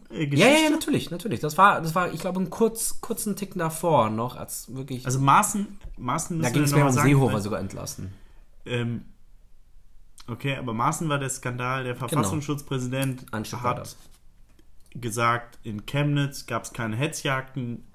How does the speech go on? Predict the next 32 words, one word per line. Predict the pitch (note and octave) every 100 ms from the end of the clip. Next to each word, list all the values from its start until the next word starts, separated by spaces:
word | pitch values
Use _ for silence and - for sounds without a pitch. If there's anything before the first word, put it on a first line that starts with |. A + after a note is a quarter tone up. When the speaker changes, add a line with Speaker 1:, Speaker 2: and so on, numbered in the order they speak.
| -
Speaker 1:
andere | A2 B2 A2+
haben | A#2 A2
gesagt, | G#2 G#2 G#2+
es | -
gab | C3+ C#3+
Hetzjagden. | C#3 C#3 - A#2+ A#2+ - A2+ A2 - - - - - - -
Speaker 2:
Dann | A2+
ging's | G#2+ G2+
los. | - -
Speaker 1:
Und | A#2 A2+ A2 - - - - -
dann | A2
gab's | G#2 G2+ -
Bilder, | - D3 C#3+ C#3 C#3 -
auf | - -
denen | C#3 C#3+
Hetzjagden | C3+ C#3+ - A2 A#2 -
zu | C3+
sehen | C#3+ E3+ D#3
waren | C#3 C#3 C#3+ C#3+
und | - A#2+ A#2 - - - - -
Speaker 2:
Ganz | A2 G2
klar | - C3 C3+
auch. | A2+ A2+ - - - - - -
Speaker 1:
lange | A#2 A#2
Speaker 2:
Genau. | A#2
Speaker 1:
Rede, | G#2+
kurzer | - G2+ G#2
Sinn. | F#2+ D#2+ -
Speaker 2:
So | - F3+
ist | A2
es. | F#2+ - - - - - - - - - -
Okay, | - F#3 G#3+ B2 G2+